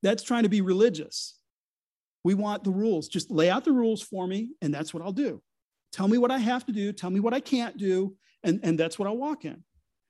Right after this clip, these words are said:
That's being religious without being spiritual. If you're spiritual, you're saying, "How is the Holy Spirit leading me and guiding me? How, what has the Holy Spirit said in his word? What has he said through other people? How can I pray and ask God to fill me more with this? I want to be spiritual in this,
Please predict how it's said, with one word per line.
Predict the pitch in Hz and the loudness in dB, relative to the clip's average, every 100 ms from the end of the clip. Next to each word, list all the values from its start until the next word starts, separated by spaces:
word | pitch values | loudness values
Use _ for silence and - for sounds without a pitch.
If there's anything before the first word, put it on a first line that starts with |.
| _ _ _ - | _ _ _ -6
That's | 196 - | -6 -2
being | 214 190 | 0 0
religious | 202 247 208 190 185 | 0 -2 -2 -6 -6
without | 175 175 | -8 -4
being | 170 165 | -4 -4
spiritual. | - 208 196 - - | -6 -6 -6 -8 -8
If | 160 175 | -8 -4
you're | 190 190 185 _ _ | 0 0 -4 _ _
spiritual, | - - - 339 330 190 156 170 | -12 -4 2 2 2 -2 -4 -2
you're | 170 | -2
saying, | 185 202 185 | -4 -6 -6
"How | - 285 | -6 -2
is | 339 | -2
the | 262 | -2
Holy | 262 240 | -2 -4
Spirit | 202 233 208 | -4 -6 -4
leading | 180 202 190 160 | -2 0 0 2
me | 151 | 0
and | 143 | 0
guiding | 175 180 170 147 | -2 -2 0 0
me? | 143 | 0
How, | 277 | -4
what | 277 311 | -4 -2
has | 311 | -2
the | 233 | -2
Holy | 285 254 | -2 -2
Spirit | - 262 220 | -4 -4 -4
said | - 220 202 | -2 -2 0
in | 190 | 0
his | 165 151 | -2 -2
word? | 175 190 165 | 0 0 2
What | 220 | 2
has | 294 | 2
he | 285 | 0
said | - 247 226 | 0 -4 -6
through | - 220 | -6 -4
other | 208 | -4
people? | 202 214 202 165 - - _ | -2 -4 -4 -10 -12 -20 _
How | 254 | -4
can | 269 311 | 0 0
I | 262 | 0
pray | - 254 247 226 | -4 2 2 2
and | 185 | 0
ask | 196 220 - | -2 -4 -4
God | 208 202 | -4 -2
to | 202 | -4
fill | - 240 247 | -4 2 4
me | 233 | 4
more | 214 226 220 | 2 0 -2
with | 185 | -4
this? | 160 - | -6 -6
I | 196 | 0
want | 294 | 2
to | 277 | 4
be | 254 | 4
spiritual | - 269 311 311 190 156 | 0 0 0 0 -2 -2
in | 139 | -4
this, | - - - - | -6 -10 -16 -16